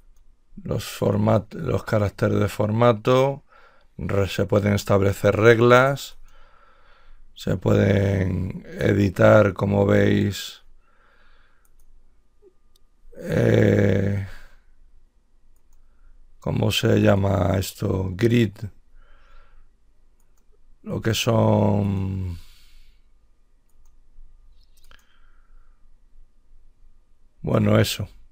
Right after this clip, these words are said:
<laughs> Tiene corrector automático de, de, de caligrafía, lo único que viene todo en inglés. Tiene estadísticas,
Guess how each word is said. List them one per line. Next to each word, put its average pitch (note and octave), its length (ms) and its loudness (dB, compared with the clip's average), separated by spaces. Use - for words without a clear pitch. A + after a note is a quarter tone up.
<laughs> G2 520 -2
Tiene A2 360 0
corrector G#2+ 580 2
automático B2 960 2
de, A2 680 -2
de, A2 800 -2
de A2+ 580 2
caligrafía, A#2 840 6
lo B2 120 6
único G#2+ 380 2
que G#2 220 2
viene G#2+ 420 0
todo G#2+ 260 2
en G#2 100 2
inglés. B2 680 2
Tiene G#2 260 -2
estadísticas, B2+ 1200 0